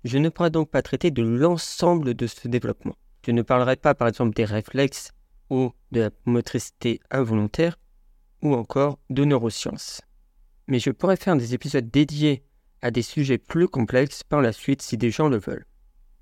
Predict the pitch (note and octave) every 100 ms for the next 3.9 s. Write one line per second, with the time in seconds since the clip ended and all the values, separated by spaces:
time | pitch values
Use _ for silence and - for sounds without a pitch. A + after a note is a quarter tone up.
0 | - _ _ C3 B2 C#3 F#3+ G3+ - -
1 | B2+ F3+ _ _ - B2 C#3 E3 - F#3+
2 | A#2+ G#2+ A2 E3 D#3 - F#3 G#3 - C3
3 | C3+ - F3+ C3 B2 C#3 C3 A2